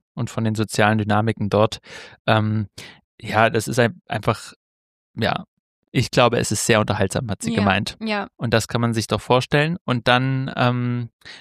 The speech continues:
Speaker 1: verweisen wir noch auf Maschas aktuelles Buch Wenn wir lächeln, was ja immer noch da ist, was man immer noch super gut lesen kann und
Speaker 2: Genau.
Speaker 1: auch sehr schön zu Weihnachten verschenken kann.
Speaker 2: Ja,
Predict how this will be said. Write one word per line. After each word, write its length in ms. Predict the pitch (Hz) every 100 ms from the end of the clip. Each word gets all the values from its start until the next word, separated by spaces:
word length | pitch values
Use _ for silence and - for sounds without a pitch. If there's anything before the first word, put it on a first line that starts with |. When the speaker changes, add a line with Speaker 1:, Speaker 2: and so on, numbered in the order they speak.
| _ -
Speaker 1:
verweisen 460 | 120 110 120 131
wir 80 | 123
noch 160 | 117 117
auf 160 | 110
Maschas 560 | 120 - 131 - - - _
aktuelles 560 | - - - 113 120 117
Buch 280 | - 123 -
Wenn 180 | 113 107
wir 80 | 101
lächeln, 440 | - - 110 104 - _ _ _
was 220 | 117 -
ja 100 | 117
immer 200 | 127 123
noch 140 | 117 -
da 240 | 131 147
ist, 300 | 160 - -
was 100 | 123
man 140 | 131
immer 160 | 135 135
noch 100 | 127
super 280 | - 135 127
gut 180 | 123 127
lesen 240 | 131 151
kann 160 | 147 131
und 80 |
Speaker 2:
Genau. 120 | 120 127
Speaker 1:
auch 120 | - - - -
sehr 220 | 135 127
schön 240 | - 135
zu 140 | 127 160
Weihnachten 340 | 165 131 -
verschenken 460 | - 107 107 110 104
kann. 160 | -
Speaker 2:
Ja, 100 | 415